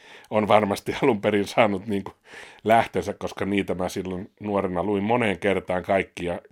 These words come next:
televisiostakin tuli jotain sarjoja ja näin poispäin. Ja, mut sitten mä tosiaan sillä viimeisellä kerralla niin <clears throat> hain lukemaan moneen yliopistoon myöskin kemiaa ja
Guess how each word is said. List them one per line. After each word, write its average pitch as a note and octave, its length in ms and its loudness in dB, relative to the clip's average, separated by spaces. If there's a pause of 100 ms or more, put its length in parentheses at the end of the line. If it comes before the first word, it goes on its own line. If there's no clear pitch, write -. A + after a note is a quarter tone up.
(240)
televisiostakin F2+ 720 -6
tuli F2+ 240 -6
jotain F2 300 -4
sarjoja F#2 400 0
ja F2+ 140 -6
näin G#2 240 -4
poispäin. F2 500 -12
Ja, F#2+ 80 -16 (1600)
mut C3+ 160 0
sitten F3 280 2
mä C3+ 60 6
tosiaan C#3 400 4
sillä C3+ 220 2
viimeisellä B2+ 440 4
kerralla G#2 420 4
niin G#2+ 220 0 (440)
<clears throat> - 60 -6 (380)
hain G#2 380 0 (140)
lukemaan G2 600 -4 (760)
moneen G#2+ 400 -2
yliopistoon G2+ 680 -4
myöskin F#2+ 500 -4
kemiaa G2 520 -2
ja F#2+ 160 -4